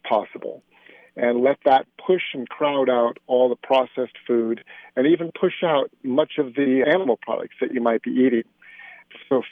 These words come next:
fill it up with a whole food, plant-based diet. Next is find something you love to do as an activity. You don't have to go to the gym necessarily to lift weights or wear spandex, but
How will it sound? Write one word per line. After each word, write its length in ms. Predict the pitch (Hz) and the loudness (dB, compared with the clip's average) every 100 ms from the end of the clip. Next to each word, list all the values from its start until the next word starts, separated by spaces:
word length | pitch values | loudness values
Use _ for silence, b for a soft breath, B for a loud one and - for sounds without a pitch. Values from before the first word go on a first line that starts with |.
| - | 0
fill 160 | 190 180 | 2 4
it 60 | |
up 180 | 139 - - | 2 0 -8
with 120 | 127 | -4
a 80 | 131 | -4
whole 260 | - 147 - | 0 0 2
food, 180 | 127 127 | 0 0
plant-based 460 | 131 120 120 110 | 0 0 -2 -2
diet. 320 | 110 98 87 - _ _ _ _ | -2 -2 -4 -10 _ _ _ _
Next 260 | 143 160 - | 2 2 0
is 140 | 170 147 | -6 -6
find 280 | - 160 175 - | 0 0 0 -2
something 420 | 165 156 160 156 | -4 -4 -4 -2
you 140 | 131 | -2
love 420 | 113 123 135 139 139 | 0 2 2 2 -4
to 80 | - | -8
do 440 | 123 - 117 113 - - | -6 -2 0 0 -6 -6
as 120 | 120 | -6
an 100 | 117 | -2
activity. 580 | 113 - 131 120 135 - B B B B B _ | -4 -2 -2 -2 -6 -10 B B B B B _
You 80 | 127 | -2
don't 140 | 135 | -2
have 120 | 131 | -4
to 80 | - | -4
go 80 | 123 | -2
to 60 | |
the 80 | 113 | 0
gym 360 | 107 151 147 135 | 2 2 2 -2
necessarily 540 | 117 - - 139 131 | -6 -8 2 4 4
to 80 | 113 | 2
lift 280 | 107 - - | 0 -2 2
weights 260 | 156 165 - | 4 4 0
or 60 | 113 | 0
wear 340 | 113 120 - - _ B B | 2 2 2 -4 _ B B
spandex, 420 | 160 165 156 156 - | 0 2 0 0 -2
but 100 | - | -4